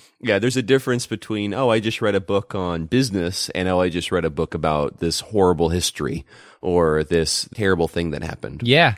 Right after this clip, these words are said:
Speaker 1: It's hard to necessarily figure out the way to, like, then disseminate the information inside of your brain. But, uh, to me, it's less about people being readers and not being readers and more about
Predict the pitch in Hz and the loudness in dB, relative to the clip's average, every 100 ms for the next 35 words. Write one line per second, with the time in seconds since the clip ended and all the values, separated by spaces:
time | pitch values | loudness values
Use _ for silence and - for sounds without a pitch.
0 | - 101 - 127 123 95 87 - - _ | -2 -2 -2 -2 2 2 0 -8 -20 _
1 | _ - 107 95 98 - - 95 92 85 | _ -4 0 2 0 0 -2 2 2 2
2 | 82 80 80 80 _ _ _ _ 123 104 | 0 -2 -2 -6 _ _ _ _ -4 2
3 | 101 95 - 87 90 87 82 98 85 80 | 2 2 0 0 2 2 0 -4 -4 -4
4 | 78 90 90 87 87 - 120 113 104 101 | -4 -2 -2 -4 -2 2 2 2 0 0
5 | 90 92 90 90 87 87 82 80 - 78 | -2 -2 -2 -2 -2 -2 -4 -4 -2 -2
6 | 80 76 69 80 76 67 64 - - _ | -2 -4 -2 -2 -2 -4 -10 -18 -20 _
7 | 165 180 - - - 196 247 247 151 151 | 2 2 -2 -12 -4 -4 -4 -4 0 0
8 | - 202 - 170 147 151 - - 151 143 | 2 0 2 0 2 0 0 -2 -4 -2
9 | 131 98 113 101 104 113 107 95 90 107 | -2 0 0 0 0 0 0 0 -2 -2
10 | 131 101 85 87 85 85 87 - 107 107 | -2 -2 -2 -4 -4 -4 -4 -6 -4 -2
11 | 113 123 117 104 98 95 92 | 2 2 2 0 2 2 0